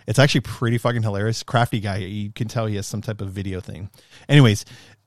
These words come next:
uh, so this guy's talking about the interview that another YouTuber called Shartimus Prime had with Todd McFarlane. Again, this is the creator Spawn. He's a toy maker right now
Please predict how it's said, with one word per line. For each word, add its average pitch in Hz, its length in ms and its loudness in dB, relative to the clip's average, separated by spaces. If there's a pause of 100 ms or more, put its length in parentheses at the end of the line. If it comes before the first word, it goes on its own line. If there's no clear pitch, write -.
uh, 127 220 6
so 123 140 -2
this 165 180 6
guy's 202 160 4
talking 147 300 0
about 123 300 0
the 110 220 -2
interview 113 760 2 (180)
that 104 600 -2
another 131 300 4
YouTuber 113 560 -2
called 101 180 -8
Shartimus 117 440 -2
Prime 101 280 -6
had 104 240 -2
with 101 160 -6
Todd 104 300 -6
McFarlane. 95 580 -10
Again, 104 260 -6
this 98 140 -8
is 101 120 -12
the 98 160 -10
creator 98 260 -8
Spawn. 156 500 0
He's 104 200 -2
a 87 40 -12
toy 123 220 -6
maker 120 260 -4
right 117 220 -6
now 113 300 -6